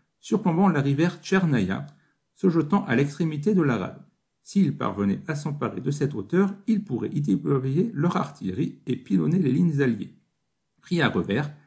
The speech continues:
ces derniers n'auraient plus qu'à lever le siège et évacuer. Le matin du vingt-six octobre, cinq mille soldats firent une sortie depuis Sébastopol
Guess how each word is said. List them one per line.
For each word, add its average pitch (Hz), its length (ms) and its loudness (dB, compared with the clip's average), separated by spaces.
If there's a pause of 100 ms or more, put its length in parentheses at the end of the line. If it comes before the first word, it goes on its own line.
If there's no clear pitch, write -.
(160)
ces 190 160 2
derniers 185 340 4
n'auraient 160 320 2
plus 285 240 0
qu'à 151 140 -2
lever 143 240 4
le 127 100 2
siège 190 340 4
et 143 140 0
évacuer. 165 480 -4 (800)
Le 170 140 8
matin 208 320 6
du 180 120 6
vingt-six 175 380 0
octobre, - 400 -4 (100)
cinq - 340 0
mille 190 160 8
soldats 143 540 -2
firent 175 300 -2
une 147 140 -2
sortie 175 400 -4
depuis 160 300 -2
Sébastopol 160 800 -2